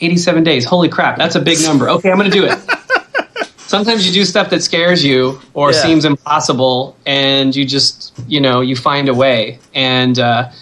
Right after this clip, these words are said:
Speaker 1: so, yeah, so I'm on my YouTube channel and on my website. You can find it, but I'm just, I'm gonna release one song a day. Now, well, go ahead. Anyway.
Speaker 2: Well,
Speaker 1: Yeah,
Speaker 2: I was,
Speaker 1: that's
Speaker 2: I was
Speaker 1: my
Speaker 2: gonna say, what, what song, um, minus tonight's song, so yesterday, what song,
Speaker 1: Uh-huh.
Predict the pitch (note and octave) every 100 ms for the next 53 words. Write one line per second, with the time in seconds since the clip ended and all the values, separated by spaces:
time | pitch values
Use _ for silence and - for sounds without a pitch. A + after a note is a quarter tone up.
0 | - - - - D#3+ D#3 F#3 C3 B2 -
1 | C#3+ C3+ C#3 C3+ C3+ C3+ C#3 C#3+ C#3 C#3
2 | D#3 C#3+ C#3+ C3+ C3 C3 C3 B2+ B2 A#2+
3 | A#2+ - B2+ C3 B2+ C3 C3+ - C3 A#2+
4 | B2 B2 A#2 C3 B2+ B2 A#2 B2 B2 B2+
5 | - - - C3 C3+ C#3+ C#3+ C#3 C3+ C3
6 | - - _ B2+ C3 C#3+ E3 F3 D#3+ D3
7 | C#3 C3+ C3 D#3 D#3 - - - - -
8 | _ _ _ _ - F#3 F3 F3+ C#3+ C3+
9 | C#3 C3 A#2+ - A#3 A3 D#3+ F3 G3+ F3+
10 | E3+ F#3+ F#3 G3 F3 F3 - F3 E3+ E3
11 | D#3+ C#3+ C#3 C3+ C3+ D#3 C#3+ - C3+ C#3+
12 | - A#2 A2 C3 A#2 G#2+ C3+ - A2 -
13 | A#2+ - D3+ C#3+ C#3+ C3